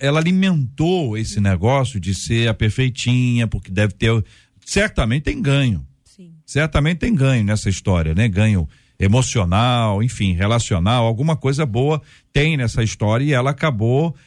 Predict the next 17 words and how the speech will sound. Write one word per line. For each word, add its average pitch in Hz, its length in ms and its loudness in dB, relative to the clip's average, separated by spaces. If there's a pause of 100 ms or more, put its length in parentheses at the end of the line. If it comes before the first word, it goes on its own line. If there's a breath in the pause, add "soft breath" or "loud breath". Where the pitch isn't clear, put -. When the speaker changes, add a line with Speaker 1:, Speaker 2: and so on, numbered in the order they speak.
(120 loud breath)
Speaker 1:
alimen-, 143 380 0
mas 117 360 0
não 160 400 2
era 120 480 2
verdade, 127 920 -2
era 104 340 0
uma 156 320 0
questão 139 1000 0
que 131 220 -2
não 147 380 2
era, 143 360 0 (420 soft breath)
não 117 260 2
era 139 200 2
verdadeira. 117 1200 -2 (800)
E 131 160 0
agora 156 560 0
ela, 151 360 -2